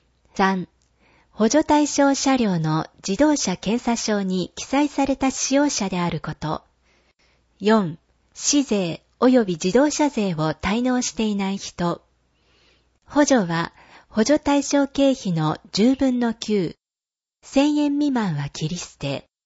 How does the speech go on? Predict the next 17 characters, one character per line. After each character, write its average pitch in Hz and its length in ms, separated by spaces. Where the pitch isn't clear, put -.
上 247 200
限 247 280
は 170 260
六 190 360
万 180 260
円。 156 280
な 214 240
お、 180 180
補 302 140
助 285 140
は 185 180
一 269 320
人 214 160
一 262 280
台 247 220
ま 156 140
で。 151 220